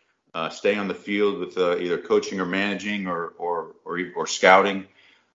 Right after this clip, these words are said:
Uh, I love it. My entire family's been, been involved in Major League Baseball, from my grandfather to my dad. So,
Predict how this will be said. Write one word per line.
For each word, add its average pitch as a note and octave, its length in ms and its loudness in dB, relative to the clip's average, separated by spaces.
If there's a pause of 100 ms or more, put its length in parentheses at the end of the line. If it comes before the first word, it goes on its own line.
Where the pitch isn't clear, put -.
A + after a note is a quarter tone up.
(100)
Uh, F2+ 200 0
I F2 100 4
love F#2+ 260 6
it. G#2+ 120 2
My F#2 120 4
entire F#2+ 320 2
family's F#2 380 -2
been, F2+ 500 -4 (180)
been F2 120 -4
involved F2+ 340 2
in F2 80 -4
Major F2 220 -2
League E2 160 -6
Baseball, F2+ 500 0
from E2+ 280 -2
my E2 100 -2
grandfather F2 600 0
to - 120 -10
my E2 100 -2
dad. F2 420 2
So, D#2+ 460 -4